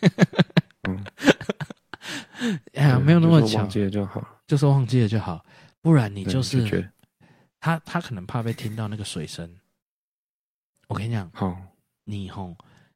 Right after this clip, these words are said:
Speaker 2: 你，你这样子啦，你怕尴尬的话，你用那个，你，你刷牙那边应该会有那个漱口杯，如果你们家有漱口杯的话，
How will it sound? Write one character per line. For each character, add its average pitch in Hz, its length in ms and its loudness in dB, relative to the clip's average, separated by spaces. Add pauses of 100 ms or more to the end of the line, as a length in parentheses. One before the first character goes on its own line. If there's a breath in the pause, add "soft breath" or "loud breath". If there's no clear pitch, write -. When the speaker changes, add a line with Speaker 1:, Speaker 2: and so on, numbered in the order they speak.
(120)
Speaker 2:
你， 92 320 -12
你 87 520 -16 (960)
这 - 120 -8
样 104 140 -8
子 - 180 -20
啦， - 140 -20 (960)
你 127 100 -12
怕 117 220 -4
尴 101 300 -10
尬 92 280 -10
的 - 140 -18
话， - 340 -10 (360 soft breath)
你 92 160 -12
用 113 200 -6
那 110 100 -8
个， 80 600 -12 (140)
你， 82 200 -18 (760)
你 - 100 -20
刷 - 260 -2
牙 135 140 0
那 98 80 -10
边 117 120 -4
应 117 80 -8
该 117 160 -2
会 113 140 0
有 90 80 -4
那 95 100 -12
个 101 60 -12
漱 107 180 -8
口 - 240 -10
杯， 80 280 -12 (340)
如 110 100 -6
果 110 100 -4
你 90 60 -8
们 90 80 -14
家 104 100 -8
有 95 80 -8
漱 - 160 -8
口 - 160 -10
杯 92 220 -8
的 87 100 -14
话， 90 260 -10